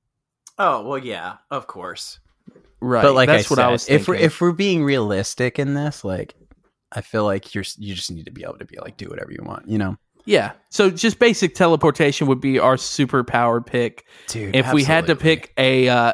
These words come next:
Speaker 2: a specific super teleporter, I would end up going with,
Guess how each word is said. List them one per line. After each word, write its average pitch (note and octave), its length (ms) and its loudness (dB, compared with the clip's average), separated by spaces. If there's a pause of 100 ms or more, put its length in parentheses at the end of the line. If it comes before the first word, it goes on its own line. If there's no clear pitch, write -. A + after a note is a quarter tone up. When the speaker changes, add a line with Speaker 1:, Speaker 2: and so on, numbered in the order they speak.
Speaker 2:
a B2+ 100 2
specific - 1160 -4
super E3+ 760 0 (520)
teleporter, F#3 840 2 (160)
I D3+ 220 4
would F3 220 4
end D#3 200 2
up A#2+ 200 0
going C#3 380 4
with, C3 300 0